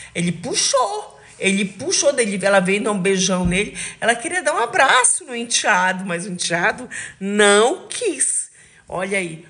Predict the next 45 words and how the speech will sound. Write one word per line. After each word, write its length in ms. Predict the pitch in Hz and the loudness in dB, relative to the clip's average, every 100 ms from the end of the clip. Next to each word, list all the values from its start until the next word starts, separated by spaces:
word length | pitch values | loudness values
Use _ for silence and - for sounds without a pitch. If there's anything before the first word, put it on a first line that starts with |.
| - | -8
o 80 | 180 | -6
enteado 480 | 175 208 190 185 | -2 0 0 0
não 240 | 202 208 349 | -4 -4 -4
quis. 260 | 320 339 | -2 -2
Pode 300 | - 220 226 | -2 -6 -6
olhar 240 | 320 427 415 | -6 -6 -8
aí 100 | 349 | -6
que 120 | - | -6
você 160 | - 196 | -6 -8
vai 200 | 440 480 | -8 -8
ver 140 | 381 | -6
se 100 | - | -6
eu 40 | |
tô 140 | 220 202 | -6 -8
mentindo. 460 | 196 185 - 170 175 - - | -8 -12 -10 -10 -12 -20 -18
O 40 | |
que 100 | 247 | -16
que 80 | - | -12
você 300 | 254 - 233 | -6 -6 -4
me 120 | 214 | -8
diz? 400 | 190 175 156 156 - - | -8 -6 -6 -8 -12 -18
Você 240 | 175 175 185 | -4 -4 -2
acha 180 | 180 - | -8 -6
que 60 | |
as 120 | 185 | -6
crianças 320 | - 170 175 190 | -6 -6 -6 -4
não 100 | 180 | -4
se 160 | - | -4
dão 180 | 175 165 180 | -4 -6 -6
muito 220 | - - | -10 -14
bem 220 | 202 175 | -8 -8
com 160 | - 359 | -8 -12
a, 180 | 262 202 - - _ | -12 -14 -20 -20 _
com 120 | - | -4
a, 340 | 170 160 151 - - | -2 -2 -6 -10 -14
com 100 | 175 | -4
a 140 | 160 156 | -2 -2
madrasta, 560 | 160 156 156 - 453 | -4 -4 -6 -6 -6
pessoal? 580 | 403 403 - 175 160 - - - - _ | -4 -4 -2 -2 -4 -8 -16 -18 -20 _
Eu 120 | 165 | 4
acho 280 | 175 170 - | 4 4 -4
que 80 | 359 | -4
não. 160 | 415 | -6
Pode 320 | - 214 214 349 | 4 2 4 0
ver 160 | 480 | 2